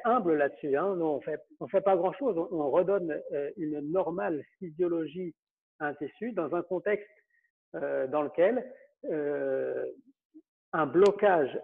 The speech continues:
à cet endroit-là de la physiologie avait pour conséquence ceci,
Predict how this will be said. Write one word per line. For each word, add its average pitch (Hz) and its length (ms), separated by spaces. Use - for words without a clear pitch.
à 180 140
cet 180 160
endroit-là 156 420
de 147 80
la 143 120
physiologie 143 800
avait 170 160
pour 175 220
conséquence 165 580
ceci, 185 440